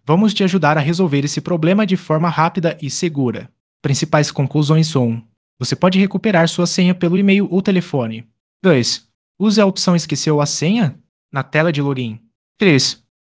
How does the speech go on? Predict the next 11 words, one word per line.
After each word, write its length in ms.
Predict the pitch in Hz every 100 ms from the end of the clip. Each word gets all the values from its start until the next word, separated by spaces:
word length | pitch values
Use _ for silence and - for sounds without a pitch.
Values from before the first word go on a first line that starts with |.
| -
Verifique 340 | 143 202 208
seu 160 | 202 226
e-mail 400 | 196 156 160 175
ou 100 | 196
mensagens 500 | 214 190 185 180 202
para 160 | - 156
o 40 |
código 360 | 156 160 160 156
de 120 | 147
verificação. 840 | 160 180 196 185 - 147 147 175 _ _ _
Quatro. 360 | 170 147 -